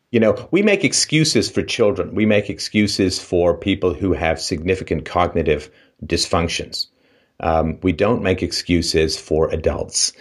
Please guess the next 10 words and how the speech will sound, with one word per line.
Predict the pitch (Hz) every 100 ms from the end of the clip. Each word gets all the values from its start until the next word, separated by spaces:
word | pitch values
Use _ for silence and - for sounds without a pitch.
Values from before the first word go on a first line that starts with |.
| - -
And | - 82 82 80 80
when | 85 85
you | 85
feel | 82 - 104 117
the | 110 92
urge | 90 87 85 -
to | 87
make | 87 90
excuses | 82 - - 87 - 85 82
for | - 85 82 80 78